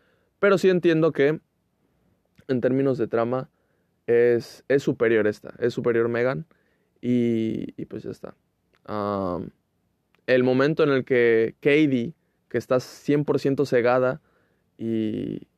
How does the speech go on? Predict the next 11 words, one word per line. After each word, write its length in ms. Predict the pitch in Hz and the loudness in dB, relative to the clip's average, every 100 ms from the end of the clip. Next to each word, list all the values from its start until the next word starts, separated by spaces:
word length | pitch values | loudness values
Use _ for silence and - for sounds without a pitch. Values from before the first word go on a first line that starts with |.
| _ _ _ | _ _ _
y 100 | 131 | 2
unida 520 | 131 131 143 131 123 | 2 2 2 2 2
a 40 | 120 | 2
Megan, 440 | 127 123 131 151 - | 0 0 -2 -6 -14
en 80 | 117 | -6
el 80 | 120 | -4
momento 320 | 117 123 135 | -2 -2 0
en 60 | 151 | -2
el 60 | |
que 140 | 135 120 | -2 -2
Katie 440 | 135 139 123 117 | 0 2 0 -6